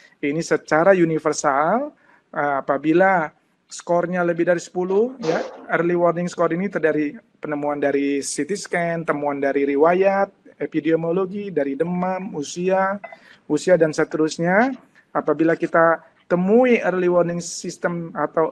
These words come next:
early warning score covid itu lebih dari sepuluh, maka kita wajib curiga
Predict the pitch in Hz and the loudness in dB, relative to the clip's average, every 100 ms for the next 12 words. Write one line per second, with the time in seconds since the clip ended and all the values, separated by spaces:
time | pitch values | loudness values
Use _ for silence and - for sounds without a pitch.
0 | - 185 202 180 170 165 156 165 160 - | -2 -2 0 2 0 -2 -4 0 0 0
1 | 156 - 160 170 151 160 151 151 151 151 | -2 -2 -4 -4 -2 0 2 2 2 0
2 | - 156 190 180 147 170 160 175 156 147 | -2 0 2 0 -2 -2 0 2 2 2
3 | 170 - 165 180 175 196 160 135 | -2 -2 -2 0 6 8 8 2